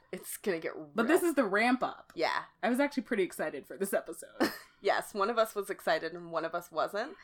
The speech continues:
Speaker 2: And one
Speaker 1: I'll
Speaker 2: of
Speaker 1: let
Speaker 2: us
Speaker 1: you
Speaker 2: is
Speaker 1: guess
Speaker 2: terrible and
Speaker 1: who.
Speaker 2: doesn't have a heart.
Speaker 1: <laughs> I'll let you guess who.
Speaker 2: <laughs>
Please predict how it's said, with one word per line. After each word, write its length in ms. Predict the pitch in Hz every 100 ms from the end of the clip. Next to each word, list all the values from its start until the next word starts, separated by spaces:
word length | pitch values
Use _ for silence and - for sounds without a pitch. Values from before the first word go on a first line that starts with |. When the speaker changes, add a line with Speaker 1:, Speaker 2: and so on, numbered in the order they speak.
| - -
Speaker 2:
And 200 | 202 196
one 120 | 208
Speaker 1:
I'll 60 |
Speaker 2:
of 60 | 220
Speaker 1:
let 100 | 220
Speaker 2:
us 120 | 254
Speaker 1:
you 60 | 254
Speaker 2:
is 60 | 233
Speaker 1:
guess 180 | 220
Speaker 2:
terrible 320 | 196 214 202 202
and 100 | 214
Speaker 1:
who. 100 | 185
Speaker 2:
doesn't 320 | 185 196 196
have 240 | 180 185
a 60 | 175
heart. 300 | - 139 147
Speaker 1:
<laughs> 40 | -
I'll 200 | 453 220
let 220 | 311 -
you 180 | 440 349 339
guess 280 | 262 285
who. 440 | 302 269 240 180 160 -
Speaker 2:
<laughs> 100 | 320